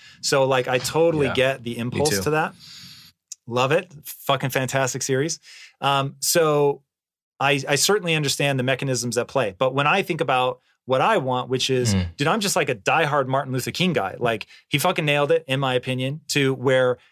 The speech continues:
Speaker 1: you, you don't think about color as being in any way, shape, or form interesting. It's just, what are, what are you about? What are you trying to accomplish? Are you good? Are you kind? You know, do you bust ass? Are you hardcore?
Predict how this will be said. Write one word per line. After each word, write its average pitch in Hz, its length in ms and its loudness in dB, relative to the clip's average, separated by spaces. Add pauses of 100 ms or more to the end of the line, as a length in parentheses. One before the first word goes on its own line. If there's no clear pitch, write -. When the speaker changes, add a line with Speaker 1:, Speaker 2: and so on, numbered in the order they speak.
(260)
Speaker 1:
you, 156 260 0
you 151 160 -2
don't 185 320 0
think 185 240 -2
about 139 400 0
color 135 340 2
as 117 140 0
being 123 240 -4
in 143 220 -2
any 170 160 2
way, 160 160 2
shape, 151 200 -2
or 135 60 -6
form 127 560 -2
interesting. 127 540 -4 (300)
It's 147 200 0
just, 135 500 0 (920)
what 143 200 0
are, 170 120 2
what 147 180 0
are 165 40 0
you 165 100 2
about? 131 340 2
What 131 120 -2
are 143 40 -2
you 147 60 -2
trying 135 240 -2
to 131 100 0
accomplish? 123 720 0 (240)
Are 127 60 -2
you 131 120 0
good? 143 220 2
Are 143 40 0
you 139 140 0
kind? 131 640 0
You 127 120 -2
know, 127 120 2
do 123 100 -4
you 131 60 -2
bust 135 320 0
ass? 123 240 0
Are - 40 -4
you 135 100 -2
hardcore? 123 560 0